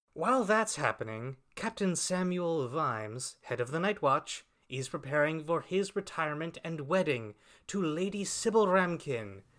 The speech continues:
dragon lover and richest woman in the city.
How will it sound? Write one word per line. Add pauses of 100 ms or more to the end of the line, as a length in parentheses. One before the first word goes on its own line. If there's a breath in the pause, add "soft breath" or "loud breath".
(160 soft breath)
dragon
lover
and
richest
woman
in
the
city.